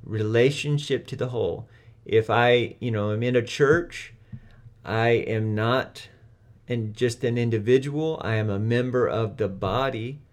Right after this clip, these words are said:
and I serve a function in that body, and I only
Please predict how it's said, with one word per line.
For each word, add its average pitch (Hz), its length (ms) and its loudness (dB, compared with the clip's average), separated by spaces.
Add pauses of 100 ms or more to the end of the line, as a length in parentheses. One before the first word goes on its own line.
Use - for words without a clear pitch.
(320)
and - 140 -6
I 104 100 0
serve 113 320 4
a 104 100 4
function 127 680 -2
in 113 100 0
that 107 260 -2
body, 101 520 -2 (360)
and 110 220 -2
I 101 300 -2
only 120 580 0